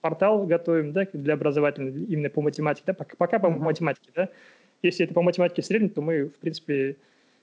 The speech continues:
Speaker 1: будем масштабировать это уже на другие предметы. То есть вкратце,
Speaker 2: А вот эти
Speaker 1: вкратце так.
Speaker 2: Да, вот эти вот, э, недочёты, да, вот то, что вы, э, делаете, вот эту систему,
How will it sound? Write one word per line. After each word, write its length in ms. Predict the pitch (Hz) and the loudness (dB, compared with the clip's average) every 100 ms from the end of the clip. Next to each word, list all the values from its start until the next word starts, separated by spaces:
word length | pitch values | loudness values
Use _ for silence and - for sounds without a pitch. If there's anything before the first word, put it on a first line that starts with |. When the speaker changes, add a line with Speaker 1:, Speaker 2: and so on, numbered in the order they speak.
| _ - | _ -16
Speaker 1:
будем 260 | 143 156 151 | -6 -4 0
масштабировать 520 | 151 151 156 143 127 | 0 2 0 0 -6
это 120 | 131 | -4
уже 100 | 131 | -4
на 60 | 139 | -4
другие 180 | 135 135 | -6 -8
предметы. 480 | 135 135 131 - 131 _ | -6 -6 -6 -8 -12 _
То 60 | - | -10
есть 180 | 131 - | -10 -4
вкратце, 340 | - 214 214 | 2 2 4
Speaker 2:
А 40 | 165 | 2
вот 80 | 165 | 4
эти 60 | 165 | 4
Speaker 1:
вкратце 280 | 190 175 - | 4 0 -4
так. 120 | 143 _ _ _ _ _ _ - | -8 _ _ _ _ _ _ -2
Speaker 2:
Да, 240 | 180 131 | 4 6
вот 180 | 147 151 | 6 4
эти 180 | 156 151 | 4 4
вот, 300 | 131 120 - | 4 2 2
э, 720 | 131 262 - - - 50 - 147 | 4 4 2 2 2 0 0 0
недочёты, 640 | 151 147 151 165 156 139 | 2 2 4 2 2 0
да, 160 | 123 156 | 2 2
вот 120 | 160 | 2
то, 80 | 147 | -2
что 180 | - 135 | 0 2
вы, 320 | 131 127 120 _ _ - | 4 2 0 _ _ -6
э, 280 | 151 135 139 | -2 0 0
делаете, 420 | 131 131 127 147 | 2 4 2 0
вот 120 | 127 | 0
эту 120 | 143 131 | 2 0
систему, 600 | - 127 - 135 131 | -2 -2 0 0 0